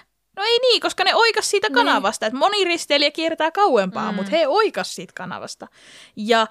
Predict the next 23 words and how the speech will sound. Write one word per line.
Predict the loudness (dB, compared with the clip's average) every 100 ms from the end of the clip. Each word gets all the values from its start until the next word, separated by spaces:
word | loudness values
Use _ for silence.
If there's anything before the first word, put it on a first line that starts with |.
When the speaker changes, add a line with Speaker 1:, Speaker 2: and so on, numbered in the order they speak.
| -6 -20 -12
Speaker 1:
m-, | -10 -2
ulkoiset | 0 2 2 2 -2
tekijät, | -2 -2 -4
kuten | -4 -4
sukellusveneen | -4 -2 -2 -2 -2 -2 -2 0
törmäys, | 0 0 0 -2 -2
voi | -4 -4
selittää | -4 -4 -6 -6 -2
onnettomuuden. | 0 0 -4 -6 -6 -4 -4 -4
Ja | -6
hän | -6 -2
väitti | -2 -4 -6 -8 _ -20 _
tutkatallenteiden | -6 -6 -4 0 2 2 0 0 0 -2
analyysin | -2 0 0 -2 -2 -4
perusteella, | -2 -2 -4 -6 -6
että | -6 -8
Seolin | -4 0 0 0 -2
kanssa | -4 -4 -6
törmäsi, | -4 -4 -4 -4 -6 -8 _ _ _ _ _ _ -2
ö, | 2 2 0
tämmönen | -4 -2 -2
harhautunut | -2 -2 -2 0 -2 -2 -6
sukellusvene | -6 -6 -6 -6 -8 -8 -8